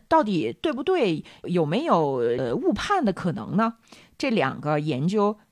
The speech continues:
C E O薪资的这个经济学家呢，他们又做了一个调查，啊，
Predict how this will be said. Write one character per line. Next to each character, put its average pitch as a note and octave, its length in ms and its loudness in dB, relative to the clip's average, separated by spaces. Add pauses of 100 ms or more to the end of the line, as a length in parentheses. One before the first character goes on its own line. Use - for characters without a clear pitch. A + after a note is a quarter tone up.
(440)
C - 160 -4
E G#3 80 2
O F3+ 100 4
薪 A3 200 0
资 A3+ 120 -6
的 F3 160 2
这 D#3+ 160 -2
个 C#3+ 380 -4
经 - 180 -4
济 G#3 60 2
学 E3+ 140 -4
家 F#3 140 -2
呢， E3+ 100 0
他 G3 100 0
们 G#3 100 4
又 E4+ 200 0
做 D#3+ 160 -2
了 B2 100 -6
一 C3 100 -8
个 C#3 300 -4
调 D#3 180 -2
查， C#3+ 200 -8
啊， - 120 -10